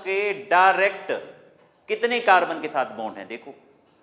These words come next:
Direct कितने carbon के साथ? एक ये bond हुआ,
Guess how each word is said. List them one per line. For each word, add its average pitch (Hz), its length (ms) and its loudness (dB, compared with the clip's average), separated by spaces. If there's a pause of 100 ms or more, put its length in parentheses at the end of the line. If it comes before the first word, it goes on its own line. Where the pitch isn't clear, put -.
(1120)
Direct - 340 2
कितने 190 280 -4
carbon 143 340 2
के 127 60 -8
साथ? - 680 -10
एक 139 240 -6
ये 135 180 0
bond 175 260 2
हुआ, 175 240 -6